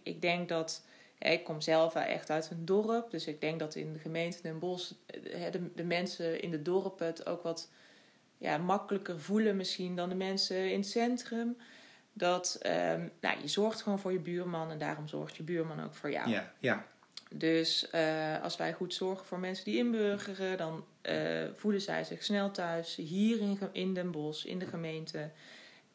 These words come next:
Speaker 1: En dan zorgen ze ook weer goed voor ons. En zo zorgen we allemaal voor elkaar.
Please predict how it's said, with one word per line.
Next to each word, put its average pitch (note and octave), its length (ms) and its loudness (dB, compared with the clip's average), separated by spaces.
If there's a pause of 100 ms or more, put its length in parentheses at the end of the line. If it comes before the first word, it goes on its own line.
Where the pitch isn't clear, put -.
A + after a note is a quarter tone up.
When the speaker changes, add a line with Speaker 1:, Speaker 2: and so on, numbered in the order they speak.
(120)
Speaker 1:
En E3+ 400 10
dan E3 240 2
zorgen D#3+ 320 0
ze D3 140 -4
ook D3 160 -4
weer D3+ 140 -4
goed D#3+ 280 -4
voor E3+ 180 -2
ons. E3+ 460 0
En F3 180 -4
zo F3+ 220 -2
zorgen E3+ 360 -2
we - 60 -2
allemaal - 340 -2
voor - 140 -10
elkaar. - 500 -6